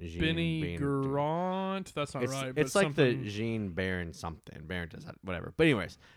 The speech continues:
Speaker 1: um, and they're there to test him because not many people,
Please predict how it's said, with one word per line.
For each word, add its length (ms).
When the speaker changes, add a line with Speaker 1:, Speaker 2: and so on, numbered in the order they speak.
Speaker 1:
um, 280
and 120
they're 100
there 160
to 80
test 340
him 200
because 440
not 280
many 440
people, 460